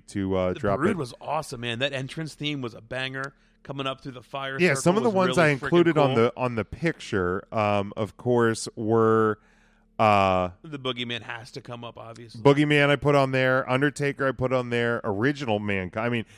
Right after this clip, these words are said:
Speaker 1: it could be any version, I
Speaker 2: Really,
Speaker 1: guess,
Speaker 2: any
Speaker 1: but
Speaker 2: version, yeah.
Speaker 1: Original Mankind.
Speaker 2: Those
Speaker 1: The
Speaker 2: Original Mankind vignettes with, like, the,
Speaker 1: creepy
Speaker 2: with the
Speaker 1: with
Speaker 2: rat
Speaker 1: the
Speaker 2: and he's
Speaker 1: rat
Speaker 2: ripping
Speaker 1: and
Speaker 2: his
Speaker 1: he's
Speaker 2: hair
Speaker 1: pulling
Speaker 2: out.
Speaker 1: his hair out
Speaker 2: Yeah.
Speaker 1: and shit.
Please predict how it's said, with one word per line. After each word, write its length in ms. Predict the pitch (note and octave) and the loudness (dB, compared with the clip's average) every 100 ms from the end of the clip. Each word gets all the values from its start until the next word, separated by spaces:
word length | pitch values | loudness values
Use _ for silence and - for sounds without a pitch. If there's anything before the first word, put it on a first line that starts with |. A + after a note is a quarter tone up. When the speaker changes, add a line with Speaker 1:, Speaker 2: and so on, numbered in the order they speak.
| _ | _
Speaker 1:
it 80 | D3 | -6
could 80 | F#3+ | 0
be 140 | D3+ B2+ | 0 0
any 180 | C3 | -2
version, 480 | A2+ G#2 A2+ C3 G#2+ | -2 0 2 2 0
I 40 | F#2+ | -2
Speaker 2:
Really, 160 | - | 0
Speaker 1:
guess, 120 | - B2+ | 0 2
Speaker 2:
any 100 | C3+ | 0
Speaker 1:
but 80 | |
Speaker 2:
version, 280 | B2 A#2 B2 | 0 -2 -4
yeah. 140 | A#2+ A2 | 0 2
Speaker 1:
Original 340 | B2+ A#2 C3 | 2 2 2
Mankind. 520 | B2 B2 A#2 A#2+ C3 | 2 0 0 -2 -2
Speaker 2:
Those 100 | E3 | 0
Speaker 1:
The 120 | A3+ B2 | 2 2
Speaker 2:
Original 300 | D#3+ F#3+ D#3 | 0 -2 -4
Mankind 440 | C#3+ C#3 D3+ C#3+ | -4 -4 -8 -6
vignettes 400 | C#3 A#2+ B2+ - | -6 -6 -8 -8
with, 160 | C#3 C3 | -10 -8
like, 160 | B2+ | -8
the, 60 | G2+ | -4
Speaker 1:
creepy 420 | G#2+ D#3+ A#2+ G#2+ | 0 2 2 -2
Speaker 2:
with 0 | |
the 80 | G2 | -2
Speaker 1:
with 100 | A2+ | -2
Speaker 2:
rat 100 | C#3 | -2
Speaker 1:
the 60 | C#3+ | 0
Speaker 2:
and 60 | G2+ | 2
he's 20 | |
Speaker 1:
rat 160 | A#2+ | 4
Speaker 2:
ripping 120 | C3 C3+ | 4 2
Speaker 1:
and 80 | |
Speaker 2:
his 120 | A#2+ G#2 | -4 -4
Speaker 1:
he's 80 | C3+ | 0
Speaker 2:
hair 80 | |
Speaker 1:
pulling 140 | C3+ B2 | 2 2
Speaker 2:
out. 60 | E3 | 0
Speaker 1:
his 80 | |
hair 180 | A#2+ A#2 | 0 0
out 80 | B2+ | 0
Speaker 2:
Yeah. 40 | D3+ | 0
Speaker 1:
and 80 | C#3 | -2
shit. 200 | D#3 | -4